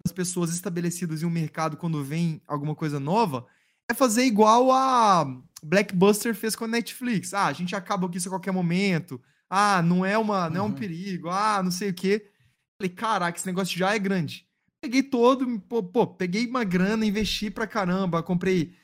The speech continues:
Speaker 1: microcoins, né, é, coins de, é, cripto tokens, né, de DeFis, projetos de DeFis menores, comprei Bitcoin, Ethereum, Cardano, blá, blá, blá.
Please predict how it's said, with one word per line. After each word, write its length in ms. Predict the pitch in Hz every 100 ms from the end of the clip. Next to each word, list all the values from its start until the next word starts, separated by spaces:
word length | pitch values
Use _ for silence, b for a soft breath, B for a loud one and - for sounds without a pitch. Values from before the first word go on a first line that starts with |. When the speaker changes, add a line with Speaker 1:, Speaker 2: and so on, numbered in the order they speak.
| B B _
Speaker 1:
microcoins, 680 | 208 208 196 180 202 208 151
né, 80 | 160 160
é, 300 | 156 147 135 123
coins 200 | 180 196
de, 120 | 185 147 147
é, 200 | 156 143
cripto 420 | 170 180 185 151
tokens, 460 | 139 208 196 165 139
né, 100 | 151
de 120 | 139
DeFis, 680 | 147 147 170 180 143 - - _ _ _ _ _ _ -
projetos 240 | 156 170
de 80 | 170
DeFis 340 | 165 - 175
menores, 500 | 165 175 196 185 147
comprei 460 | - 160 165 165 - b b b
Bitcoin, 460 | - 180 - 185 156
Ethereum, 760 | 143 - 180 143 135 123 120 120
Cardano, 500 | - 143 156 165 135
blá, 200 | 123 151
blá, 100 | 147
blá. 300 | 151 180 180